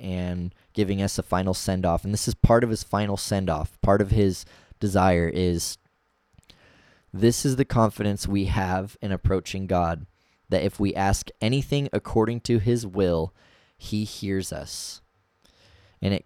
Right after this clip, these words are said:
continues on in verse fifteen. And if we know that he hears us, whatever we ask, we know that we have what we asked of him.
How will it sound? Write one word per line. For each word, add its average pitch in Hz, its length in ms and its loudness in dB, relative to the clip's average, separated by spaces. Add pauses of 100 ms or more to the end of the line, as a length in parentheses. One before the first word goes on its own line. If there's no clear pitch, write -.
continues 107 520 -2
on 98 160 0
in 92 100 -2
verse 85 240 -2
fifteen. 87 600 -4 (500)
And 104 160 0
if 104 160 -2
we 104 120 0
know 104 220 4
that 117 120 6
he - 180 -2
hears 101 400 -2
us, - 380 -4 (200)
whatever 110 340 6
we 113 200 4
ask, 76 460 -4 (160)
we 104 220 0
know 90 460 0 (420)
that 87 220 0
we 95 400 0
have 87 680 -2
what 90 280 0
we 90 180 -2
asked 85 360 -8
of 78 120 -6
him. 73 280 -12